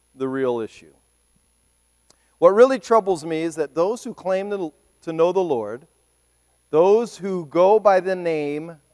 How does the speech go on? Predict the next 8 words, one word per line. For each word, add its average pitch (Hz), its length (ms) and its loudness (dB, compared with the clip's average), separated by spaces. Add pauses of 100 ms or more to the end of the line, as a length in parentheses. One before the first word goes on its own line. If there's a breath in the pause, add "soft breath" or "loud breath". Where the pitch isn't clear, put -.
(140)
Christian, 127 840 -8 (460)
which 143 240 -6
means 156 280 -8
I 139 200 0
identify 151 600 -4
myself 139 520 -8
with 143 220 -10
Christ, 110 480 -10